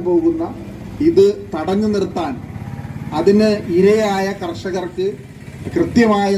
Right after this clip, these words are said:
നഷ്ടപരിഹാരം കൊടുക്കാനും നമ്മൾ തയ്യാറാവേണ്ടത്.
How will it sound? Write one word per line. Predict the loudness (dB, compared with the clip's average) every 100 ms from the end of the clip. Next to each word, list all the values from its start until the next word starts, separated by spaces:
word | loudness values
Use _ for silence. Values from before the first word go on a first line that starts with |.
| -2
നഷ്ടപരിഹാരം | -4 -4 0 2 2 0 -4 -6
കൊടുക്കാനും | -6 -6 -4 -4 -6 -8 -14 -16 -6
നമ്മൾ | -2 0 0
തയ്യാറാവേണ്ടത്. | 0 0 -2 -2 -4 -6